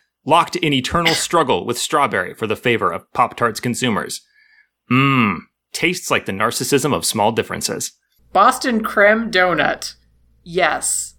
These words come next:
Speaker 2: this is a Pop-Tart that is flavored to imitate another breakfast pastry.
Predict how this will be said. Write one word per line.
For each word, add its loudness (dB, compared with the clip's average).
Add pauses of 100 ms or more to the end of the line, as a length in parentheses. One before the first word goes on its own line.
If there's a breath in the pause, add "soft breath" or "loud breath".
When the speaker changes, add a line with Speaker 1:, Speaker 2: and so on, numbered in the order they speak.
(240)
Speaker 2:
this -2
is -6
a 0
Pop-Tart 2
that -8
is -8
flavored 0
to -8
imitate -4
another -4
breakfast -4
pastry. -8